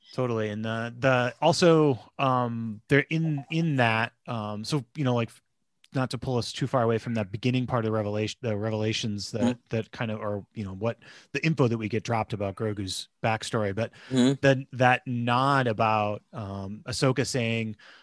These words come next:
Speaker 1: that she's seen what this can do to a well-trained Jedi Knight. Um, that's a
Speaker 2: The best of
Speaker 1: significant
Speaker 2: us.
Speaker 1: Yeah, well, the best of us,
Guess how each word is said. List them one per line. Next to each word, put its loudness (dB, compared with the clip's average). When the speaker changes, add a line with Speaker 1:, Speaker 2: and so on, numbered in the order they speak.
Speaker 1:
that 2
she's -2
seen -2
what -2
this -4
can -4
do 2
to -4
a -2
well-trained -4
Jedi -8
Knight. 0
Um, -6
that's 4
a 4
Speaker 2:
The 4
best -2
of -6
Speaker 1:
significant 6
Speaker 2:
us. -6
Speaker 1:
Yeah, 2
well, 4
the 0
best 4
of 4
us, 0